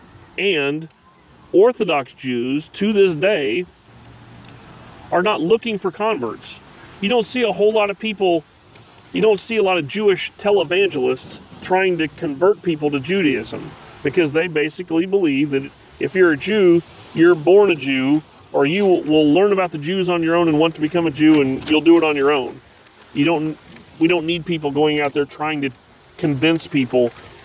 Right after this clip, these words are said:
or coerce people into becoming a Jew. Okay? Well, after the Messiah comes, that changes. Jesus tells his disciples and all the disciples that come after him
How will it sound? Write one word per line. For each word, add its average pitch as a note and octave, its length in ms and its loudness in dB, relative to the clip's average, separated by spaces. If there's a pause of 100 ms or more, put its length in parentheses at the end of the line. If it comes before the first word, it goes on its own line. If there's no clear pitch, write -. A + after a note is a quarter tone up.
(220)
or C#3+ 140 4
coerce F3 500 2
people B2+ 360 -4
into B2+ 140 -6
becoming E3 400 -2
a D3 40 -2
Jew. C#3 440 0 (540)
Okay? B2 360 -4 (720)
Well, C#3 360 0 (800)
after C#3 280 -4
the C#3+ 80 -2
Messiah G#3 540 -2
comes, A#2+ 640 -10 (280)
that - 200 -4
changes. A3 760 -2
Jesus E3 720 -4 (760)
tells F3 300 0
his F#3+ 180 4
disciples D3+ 720 -2
and C3+ 120 -2
all D3 140 0
the D3+ 80 -4
disciples C#3+ 540 -4
that C3 100 -10
come D3+ 180 -8
after F3 320 -4
him A#2+ 380 -4